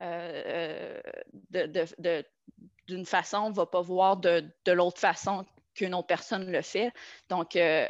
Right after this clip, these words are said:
euh, pour les contrastes, essayer des contrastes, des grossissements différents, des appareils, que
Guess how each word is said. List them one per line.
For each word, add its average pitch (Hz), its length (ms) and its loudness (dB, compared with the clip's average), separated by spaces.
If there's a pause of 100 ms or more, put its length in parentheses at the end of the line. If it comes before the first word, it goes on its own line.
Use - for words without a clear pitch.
(100)
euh, - 240 -2 (180)
pour 175 140 -2
les 175 120 2
contrastes, 190 680 -2
essayer 185 240 -4
des 180 140 0
contrastes, 196 580 0
des 185 100 2
grossissements 180 720 -4
différents, 202 460 2
des 185 240 0
appareils, 185 520 2
que 190 140 -2